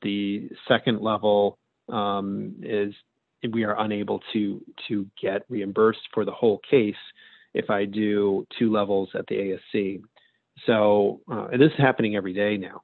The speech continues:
I mean, this is, we, about, I estimate I was doing about forty, forty-five percent of my cases at the A S C, and that's,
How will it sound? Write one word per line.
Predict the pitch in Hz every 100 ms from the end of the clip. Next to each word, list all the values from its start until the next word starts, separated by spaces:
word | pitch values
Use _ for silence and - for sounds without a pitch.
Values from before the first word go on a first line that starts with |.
| -
I |
mean, | 110 104
this | 104 -
is, | 98 -
we, | 104 101 -
about, | 117 110 107 _ - - -
I | 120
estimate | 117 - 113 107
I | 104
was | 107 98 -
doing | 110 107 104
about | 101 95 98 - - -
forty, | 113 110 101
forty-five | 113 101 - 104
percent | 113 - 110
of | 104
my | 104 95
cases | - 107 104 - 104 - _ _ _ _ -
at | 107
the | 107 104
A | 98
S | - -
C, | 120
and | 107
that's, | 104